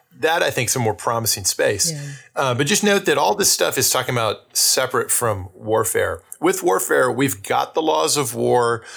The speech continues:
Speaker 1: They're not written in domain-specific ways for the
Speaker 2: Right.
Speaker 1: most part. Yeah, there's some of that, but, but the principles of distinction and proportionality and all the rest,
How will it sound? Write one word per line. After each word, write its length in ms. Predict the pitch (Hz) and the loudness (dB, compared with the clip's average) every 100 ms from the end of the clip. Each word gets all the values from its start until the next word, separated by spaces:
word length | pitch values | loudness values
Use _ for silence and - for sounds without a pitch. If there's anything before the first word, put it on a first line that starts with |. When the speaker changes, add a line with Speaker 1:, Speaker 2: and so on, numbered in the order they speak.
| - - - | -16 -16 -4
Speaker 1:
They're 160 | 120 | 0
not 240 | 123 147 143 | 0 0 -2
written 280 | 120 135 131 | 0 0 2
in 160 | 110 92 | -2 0
domain-specific 960 | 104 95 101 120 - 120 - 117 104 | -2 0 -2 -2 -2 -2 -2 -2 -2
ways 440 | 107 107 107 104 - | 0 2 2 0 -2
for 120 | - | -2
the 120 | 95 | -4
Speaker 2:
Right. 80 | 92 | -4
Speaker 1:
most 240 | 92 98 | -2 -2
part. 200 | 95 90 | -2 -2
Yeah, 160 | 147 120 | -2 0
there's 180 | 110 95 | 0 0
some 180 | - 92 | 0 -2
of 80 | 90 | -4
that, 220 | 87 - | -6 -4
but, 160 | 104 - - - - | -6 -6 -16 -16 -6
but 160 | 120 104 | -4 -4
the 60 | 113 | -4
principles 500 | - 170 - 151 120 | -2 -2 0 0 0
of 100 | 113 | -2
distinction 680 | 117 - - 127 - 120 | 0 0 0 -2 0 -2
and 60 | 113 | -6
proportionality 640 | 110 - 127 - 110 107 110 | -10 -4 -2 0 0 0 0
and 80 | 107 | 0
all 100 | 104 | 0
the 80 | |
rest, 400 | 104 107 107 - | 2 2 0 -2